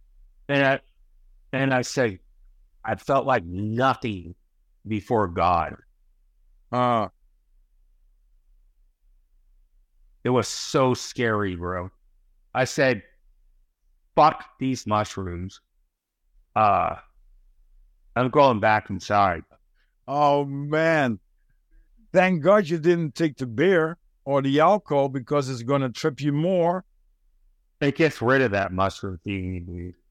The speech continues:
Speaker 1: It gets rid
Speaker 2: Now,
Speaker 1: of it.
Speaker 2: now comes the part, uh, and I, I have to wrap it up a little bit. I, I, I will, I will say I'll give another ten minutes. The, the funny thing is, not the funny thing, the intriguing part is,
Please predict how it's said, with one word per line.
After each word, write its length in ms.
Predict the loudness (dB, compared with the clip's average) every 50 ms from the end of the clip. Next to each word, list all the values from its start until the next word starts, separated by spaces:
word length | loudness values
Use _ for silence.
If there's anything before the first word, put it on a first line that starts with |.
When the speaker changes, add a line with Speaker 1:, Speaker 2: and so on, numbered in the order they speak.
| _ _ _ _ _ _ _ -4
Speaker 1:
It 140 | -4 -2
gets 260 | 0 0 0 0 -2 -2
rid 200 | -2 0 0 0
Speaker 2:
Now, 60 | 0 0
Speaker 1:
of 60 | 0
it. 20 |
Speaker 2:
now 180 | 0 0 0 0
comes 300 | 0 2 2 2 2 0
the 80 | -2
part, 380 | -4 0 2 4 4 4 4 0 -2 -8
uh, 100 | -8 -8 -6
and 140 | -4 -2 0
I, 260 | 2 2 2 2 2
I 20 | 2
have 200 | 2 2 0 0
to 100 | -2 0
wrap 240 | 2 2 2 0 0
it 80 | 0
up 140 | 2 2 2
a 60 | 2
little 260 | 0 -2 -2 -2 -4 -4
bit. 300 | -2 -2 -2 -2 -2 -6 _ _ _ _ _ _ _ _ _ _ _ _ _ _ _ _ _ _ -12
I, 40 | -10
I, 220 | -4 -2 -2 -2
I 120 | 0 0 0
will, 240 | 2 2 2 2 2
I 80 | 0 0
will 160 | 0 0 -2
say 240 | -2 -2 -2 0 0
I'll 80 | -2
give 240 | -2 0 -2 -2 -2
another 320 | -2 -2 -2 -2 -2 -2 -4 -6
ten 240 | -4 -4 -2 -2 -2
minutes. 440 | -2 -2 -2 -2 -4 -8 -12 -18 -20 _ _ _ _ _ _ _ _ _ _ _ _ _ _ _ _ _ _ _ _ _
The, 160 | -4 -4 -4 -4 -4
the 180 | -2 -2 -2
funny 340 | 0 2 2 4 4 4 2
thing 300 | 2 2 2 2 2 2 2
is, 300 | 2 0 0 -2 -6 -14 _ _ _ _ -10
not 200 | -4 -4 -2 -2
the 80 | -2 -2
funny 280 | -2 0 0 0 0 -2
thing, 260 | -2 -2 -2 -2 -2
the 160 | -2 -4 -4
intriguing 840 | -4 -6 -10 -10 -6 -2 0 2 2 2 2 0 0 0 -2 -6 -10 _ _ _ _ _ _ _ _ _ _ _
part 320 | 0 2 4 4 4 2 0 _
is, 440 | -2 0 0 0 0 -2 -6 -12 -18